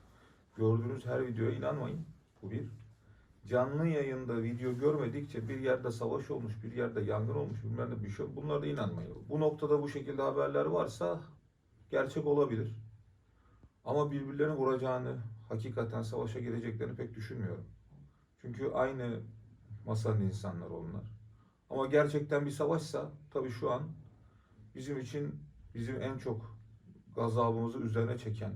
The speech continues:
düşman İsrail olması hasebiyle İsrail vuran kim olursa olsun biz onu destekleriz yani.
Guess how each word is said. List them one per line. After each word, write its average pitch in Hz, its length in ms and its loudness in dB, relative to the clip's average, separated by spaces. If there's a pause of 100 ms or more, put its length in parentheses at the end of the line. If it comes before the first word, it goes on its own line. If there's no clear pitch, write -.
(160)
düşman 110 420 -2 (260)
İsrail 123 420 2
olması 113 340 -2
hasebiyle 127 520 -4 (720)
İsrail 143 480 4
vuran 113 720 0
kim 165 260 -2
olursa 104 340 0
olsun - 280 -8 (880)
biz 127 120 -2
onu 107 200 4
destekleriz 107 560 -2
yani. 101 220 -10